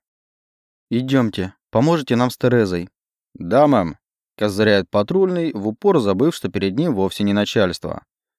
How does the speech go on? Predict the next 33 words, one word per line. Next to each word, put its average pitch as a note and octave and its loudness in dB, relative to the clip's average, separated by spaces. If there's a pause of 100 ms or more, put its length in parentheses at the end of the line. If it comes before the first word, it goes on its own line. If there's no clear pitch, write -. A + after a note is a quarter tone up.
(140)
А F#2 2
Берт D3 2
задумчиво A2 0
ведёт G#2 0
ножом G#2 0
по F#2+ -2
чертежу A2 -2
в G2+ -2
обход A2 -2
большого G#2 0
дома. F#2 -4 (400)
Если A2 0
где-нибудь D3+ -2 (140)
тут A2 0
свалить A2 0
забор, C#3+ -2 (220)
они G2+ 2
легко C#3+ 0
зайдут A2 0
с - -16
тыла E3 0
на F2+ 0
любую A2+ 0
позицию. B2+ -2 (440)
Я G2 2
могу D#3 0
только D#3 0
кивнуть, F3 -2
изображая A2 2
понимание C#3+ 0
и G2+ -8
всестороннюю A#2 0
поддержку. F#2+ -2